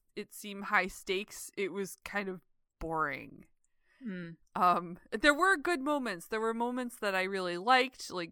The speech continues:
Speaker 1: Teal'c and Jack were really, had really good moments, and I thought it was, uh,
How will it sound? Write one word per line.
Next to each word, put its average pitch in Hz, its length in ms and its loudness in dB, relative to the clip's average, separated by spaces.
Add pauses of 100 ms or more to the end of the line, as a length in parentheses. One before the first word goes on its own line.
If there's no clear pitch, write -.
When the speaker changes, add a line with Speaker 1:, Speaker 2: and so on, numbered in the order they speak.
(120)
Speaker 1:
Teal'c 226 260 -4
and 180 160 -6
Jack 240 320 6
were 262 140 -4
really, 226 420 -2 (520)
had 220 200 0
really 220 240 -4
good 208 160 -4
moments, 214 580 -4
and 170 200 -6
I 175 120 -2
thought 180 200 2
it 180 100 0
was, 175 260 -6
uh, 165 300 4